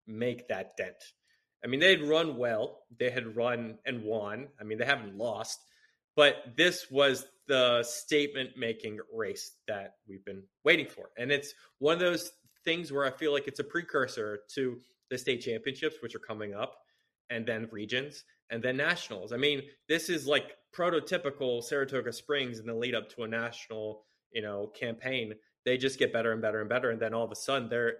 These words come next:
they're, they're the team to fear. And when you look at that, the top five girls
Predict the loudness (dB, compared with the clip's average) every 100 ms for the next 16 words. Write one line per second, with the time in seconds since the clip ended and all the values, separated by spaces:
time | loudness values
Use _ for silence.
0 | 2 2 2 0 0 0 -4 -6 -8 -8
1 | -10 -8 -4 -2 -2 -6 _ _ _ _
2 | 0 0 0 -4 -4 -2 2 2 2 4
3 | 4 4 0 -20 _ _ _ _ _ _
4 | -4 -2 -2 0 2 2 2 0 0 0
5 | -4